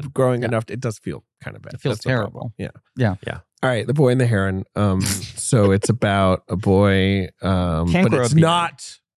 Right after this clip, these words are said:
Speaker 2: Chris Weitz is about a boy.
Speaker 3: It's not about a boy. And Paul, and Paul co-directed that one. Let's
Speaker 2: Yeah.
Speaker 3: give credit where
Speaker 2: Yeah, so
Speaker 3: credit
Speaker 2: sorry.
Speaker 3: is due.
Speaker 2: Um, but, uh,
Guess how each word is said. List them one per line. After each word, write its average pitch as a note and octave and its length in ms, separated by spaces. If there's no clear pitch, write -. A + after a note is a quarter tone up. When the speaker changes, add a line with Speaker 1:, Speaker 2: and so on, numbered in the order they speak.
Speaker 2:
Chris G#2 280
Weitz F2 300
is E2+ 140
about B1+ 260
a - 40
boy. A2 360
Speaker 3:
It's F3+ 160
not A#3 220
about F#3+ 400
a D3+ 60
boy. A2+ 220
And - 100
Paul, E4 260
and E4+ 80
Paul E4 260
co-directed G#2+ 400
that F#2+ 180
one. D#3+ 120
Let's D3+ 120
Speaker 2:
Yeah. - 60
Speaker 3:
give - 140
credit - 240
where - 100
Speaker 2:
Yeah, - 60
so - 80
Speaker 3:
credit - 160
Speaker 2:
sorry. D#2+ 180
Speaker 3:
is - 160
due. - 140
Speaker 2:
Um, F2+ 220
but, A2+ 180
uh, G#2+ 240